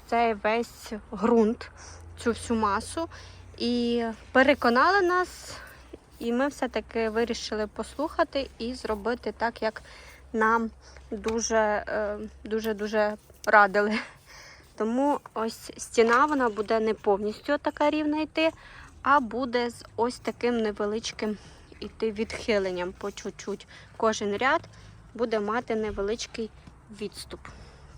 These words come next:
Ось, як бачите. І ще ми зрозуміли, що ми зробили правильний ві-, вибір в тому плані, що там були ось ці плити, чи як їх правильно назвати,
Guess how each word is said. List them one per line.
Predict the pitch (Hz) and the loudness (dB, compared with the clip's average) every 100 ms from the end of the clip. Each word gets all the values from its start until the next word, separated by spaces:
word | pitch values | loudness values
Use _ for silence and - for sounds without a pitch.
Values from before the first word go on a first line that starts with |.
| - - - - - - - - - | -20 -20 -20 -20 -20 -20 -20 -20 -10
Ось, | 208 185 - | -8 -8 -10
як | 226 202 | -12 -6
бачите. | 214 269 - - 240 - - - - - - - - - | -6 -6 -10 -10 -10 -12 -20 -20 -20 -20 -20 -20 -20 -8
І | 254 277 | -4 -2
ще | 269 - 285 277 | -2 0 4 4
ми | 262 254 | 4 0
зрозуміли, | 233 226 220 214 226 262 294 | 0 -4 0 0 0 -2 -4
що | - - 226 214 202 - - - - | -6 -4 -2 -2 -4 -8 -16 -18 -14
ми | 226 226 233 | -6 0 0
зробили | 214 220 202 220 220 214 214 - - - - - | 0 -2 -2 -2 0 0 -2 -6 -18 -18 -18 -16
правильний | - 226 226 220 220 208 | 2 2 4 2 0 0
ві-, | 202 269 285 - | 0 -2 -4 -4
вибір | 233 269 294 262 277 | 4 6 6 2 -4
в | - | -2
тому | 254 254 240 | 2 4 2
плані, | 220 226 214 233 285 | 2 2 2 2 0
що | 277 - - 240 233 226 220 - - 240 - | -2 -6 -4 2 4 4 2 -4 -10 -10 0
там | 240 285 269 | 2 4 4
були | 247 233 254 - | 2 2 2 0
ось | 233 - - | -4 -4 -8
ці | 247 254 247 - - - - - - - - - | 0 0 -2 -10 -20 -20 -20 -20 -20 -20 -14 2
плити, | 226 285 302 233 | 4 4 2 -4
чи | - 240 | -2 0
як | 294 262 | 0 -2
їх | - | -4
правильно | 247 247 233 220 | -2 0 0 -2
назвати, | 214 233 285 311 311 | -4 0 0 4 2